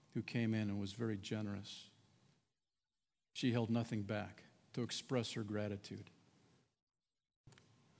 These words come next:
You see, when love consumes us, we become generous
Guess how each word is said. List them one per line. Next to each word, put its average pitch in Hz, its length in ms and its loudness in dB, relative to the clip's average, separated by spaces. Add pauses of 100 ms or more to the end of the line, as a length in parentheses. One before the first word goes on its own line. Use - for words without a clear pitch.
(3000)
You 123 80 8
see, 143 380 10 (180)
when 120 380 8
love 175 500 6 (1300)
consumes 131 640 6
us, - 360 -6 (960)
we 123 120 8
become 117 360 4
generous 104 680 0